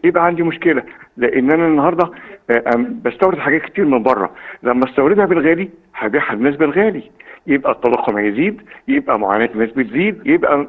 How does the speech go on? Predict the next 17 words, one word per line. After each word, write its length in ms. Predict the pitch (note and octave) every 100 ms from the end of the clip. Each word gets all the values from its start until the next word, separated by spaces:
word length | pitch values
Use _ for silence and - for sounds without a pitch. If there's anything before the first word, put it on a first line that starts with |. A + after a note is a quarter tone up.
| -
آه، 200 | C3 -
جودة 400 | A2 E3+ D#3 C3+ -
حياة 200 | B2 C#3+
الناس 240 | A2+ A#2 D3
ما 60 | F3+
بتزيدش، 440 | G3+ G#3 C4+ - A2 -
وبالتالي 480 | A#2+ F3 D#3+ E3
دي 140 | D3 F3
مشكلة 320 | D3+ - D#3+
كبيرة 240 | C3+ C#3
جدًا. 280 | A2+ A2+ - - - - -
فالدولة 880 | G3 G3+ G#3 - _ - D3 G#3 G#3+
بتعمل 400 | G3 G3+ F3+ D#3+
إيه؟ 120 | E3+ C#3
بتضطر 500 | F3 F3 G#3 G#3+ F#3
تعمل 360 | F3+ D#3 C#3
إيه؟ 180 | C3+ B2